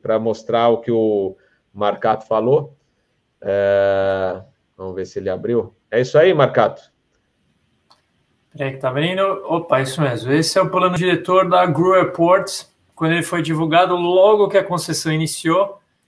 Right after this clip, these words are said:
Speaker 2: Então, basicamente, tá destacado aí em cor mais escura todas as obras que a Gru Airport iria executar no aeroporto. Parte delas foram feitas, outras obras não foram feitas. Entre uma delas, infelizmente,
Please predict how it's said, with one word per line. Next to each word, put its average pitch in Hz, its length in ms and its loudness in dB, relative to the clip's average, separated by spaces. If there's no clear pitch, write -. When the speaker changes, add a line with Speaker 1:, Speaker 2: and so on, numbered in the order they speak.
Speaker 2:
Então, 170 340 -6
basicamente, 170 800 -4
tá 160 300 2
destacado 156 720 0
aí 147 140 2
em 143 100 -4
cor 151 200 -6
mais 151 200 0
escura 180 420 -6
todas 185 360 -2
as 160 180 -6
obras 165 320 -2
que - 140 -8
a 160 60 -2
Gru 147 240 -2
Airport 165 600 -2
iria 165 280 0
executar 160 560 0
no 165 80 0
aeroporto. 139 540 -2
Parte 160 340 2
delas 147 440 2
foram 196 280 -6
feitas, 190 720 -8
outras 175 460 -2
obras 165 300 0
não 175 120 0
foram 175 280 0
feitas. 196 640 -6
Entre 175 320 -8
uma 180 180 -2
delas, 160 500 2
infelizmente, 160 1000 -2